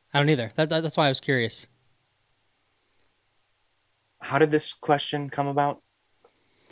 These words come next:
Speaker 1: Just because I came across an article of Lil Bow Wow, and I haven't thought of Lil Bow Wow in God
Speaker 2: What was
Speaker 1: knows
Speaker 2: that
Speaker 1: how,
Speaker 2: article
Speaker 1: God knows
Speaker 2: about?
Speaker 1: how long. Well, it was saying, it was saying that he was mad because people were saying they couldn't name three of his songs.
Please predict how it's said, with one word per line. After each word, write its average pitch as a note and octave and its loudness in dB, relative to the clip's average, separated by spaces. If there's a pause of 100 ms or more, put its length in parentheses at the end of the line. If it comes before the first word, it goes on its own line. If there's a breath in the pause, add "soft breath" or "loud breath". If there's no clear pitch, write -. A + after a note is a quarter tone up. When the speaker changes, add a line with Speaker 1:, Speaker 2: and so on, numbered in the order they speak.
(160)
Speaker 1:
Just G3+ 2
because G#3+ 8
I F#3 10
came E3+ 6
across E3 6
an D3 4
article D3 6
of C#3 2
Lil C#3+ 6
Bow B2+ 6
Wow, B2+ 6
and B2 2
I A#2+ 4
haven't B2+ 2
thought B2 4
of A#2+ -2
Lil B2 2
Bow A#2+ 4
Wow A#2+ 4
in A2 -4 (540)
God B2+ 4
Speaker 2:
What B2+ 8
was C3 6
Speaker 1:
knows B2 4
Speaker 2:
that A#2 6
Speaker 1:
how, B2+ 8
Speaker 2:
article C3 2
Speaker 1:
God C#3+ 6
knows C3+ 2
Speaker 2:
about? C3 2
Speaker 1:
how A#2+ 4
long. C#3 0 (520 soft breath)
Well, G3 10
it G#3 10
was F#3+ 6
saying, F#3+ 4
it F3 4
was E3 6
saying F3 6
that C#3+ 4
he F3+ 2
was D#3 6
mad C#3+ 6
because C3 4 (240)
people C#3+ 2
were C3+ 4
saying C3+ 4
they B2 2
couldn't C3 4
name B2 0
three B2 0
of A#2 2
his A#2 0
songs. G#2 0